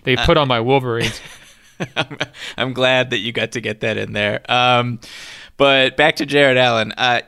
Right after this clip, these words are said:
Speaker 2: I just, you know, this is a really interesting situation in Cleveland. I'm not saying, like, I think that they've overperformed for sure this year defensively, and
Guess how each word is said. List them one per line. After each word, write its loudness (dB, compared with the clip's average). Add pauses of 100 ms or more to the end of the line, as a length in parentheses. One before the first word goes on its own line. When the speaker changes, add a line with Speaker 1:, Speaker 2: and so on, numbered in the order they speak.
(360)
Speaker 2:
I -2
just, -2 (260)
you -10
know, -2
this -2
is -4
a 0
really 0
interesting -4
situation -2
in -8
Cleveland. -2
I'm -6
not -4
saying, -4
like, -2
I -2
think -4
that -6
they've -2
overperformed -4
for -12
sure -6
this -6
year -4
defensively, -6
and -4